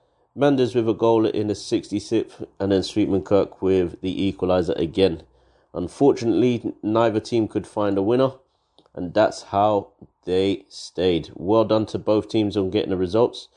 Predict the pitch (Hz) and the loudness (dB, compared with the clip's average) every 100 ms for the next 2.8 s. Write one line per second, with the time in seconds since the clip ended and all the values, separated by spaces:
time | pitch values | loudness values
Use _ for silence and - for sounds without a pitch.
0 | _ _ - 127 - 101 - 127 - 90 | _ _ -6 -2 0 0 2 2 2 -4
1 | 104 110 104 104 101 - 92 98 92 104 | 0 0 0 -2 -4 -8 -6 -4 -2 -4
2 | 92 90 82 - 110 107 113 - | -4 -8 -8 0 2 2 0 -2